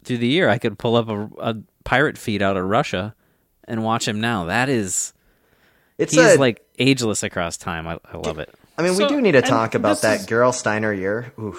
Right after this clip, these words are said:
Speaker 2: so good.
Speaker 3: Hmm. Well, I wanna talk about the current Rebelin. Like, I wanna talk about Rebelin of the now. Like, we can talk about
Speaker 1: Okay.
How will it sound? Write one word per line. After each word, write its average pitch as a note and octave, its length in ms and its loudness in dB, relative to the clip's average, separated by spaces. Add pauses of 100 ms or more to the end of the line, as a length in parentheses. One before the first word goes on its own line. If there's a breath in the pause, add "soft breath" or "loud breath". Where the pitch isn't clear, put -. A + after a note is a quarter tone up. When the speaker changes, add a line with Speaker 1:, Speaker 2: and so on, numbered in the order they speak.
Speaker 2:
so - 220 -10
good. A#2 260 -10
Speaker 3:
Hmm. F3+ 440 -16 (560 soft breath)
Well, G#3 180 -2
I G3+ 120 2
wanna E4 220 -2
talk E3+ 280 -4
about D#3+ 440 -6
the E3+ 80 -6
current F#3+ 460 -8
Rebelin. B2+ 600 -10
Like, E3 160 -6
I G#3+ 60 0
wanna B3+ 200 -2
talk F3 220 -4
about D#3+ 200 -6
Rebelin E3+ 380 -2
of C3+ 80 -8
the D#3 100 -8
now. D3+ 440 -4
Like, F3 240 -4
we C4 100 -4
can G#3 120 -6
talk G3+ 240 -2
about E3+ 240 -2
Speaker 1:
Okay. F2 260 -4